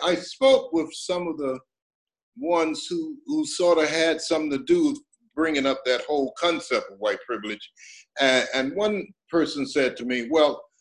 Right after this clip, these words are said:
we really, uh, devoted ourselves to creating this, uh, concept and theory, uh, for most of our own people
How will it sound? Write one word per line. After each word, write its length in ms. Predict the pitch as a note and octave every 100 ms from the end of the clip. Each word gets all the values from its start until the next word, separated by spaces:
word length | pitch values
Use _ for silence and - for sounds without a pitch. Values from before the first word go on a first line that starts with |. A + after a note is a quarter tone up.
| _ _ _ C3
we 380 | F3 A#3 A#3 G3+ - C#3+
really, 560 | D#3+ G3+ G#3 F3+ D#3+ C#3 - - -
uh, 120 | C3+ A#2+ - - _ -
devoted 500 | C3 G3 A3+ F#3 D3
ourselves 680 | B2+ A#2+ - - B2 A#2 -
to 100 | B2+ -
creating 580 | E3 C#3 F3+ F3+ C3 G#2+
this, 340 | G2+ - - -
uh, 60 | G#2+ - D3+
concept 600 | A#2+ A2 - G2 G2+ G#2
and 140 | G2+ -
theory, 440 | D#3 A#2+ G2+ A2 - _ - _ _
uh, 300 | B2 A#2 A2+ - -
for 160 | B2+
most 600 | C3 C#3 E3 A3 G3 - D3
of 200 | C3+ - -
our 380 | C#3+ C#3 B2+ -
own 440 | C3 C#3+ C#3 B2 A#2+
people 440 | A#2 F#2 - E2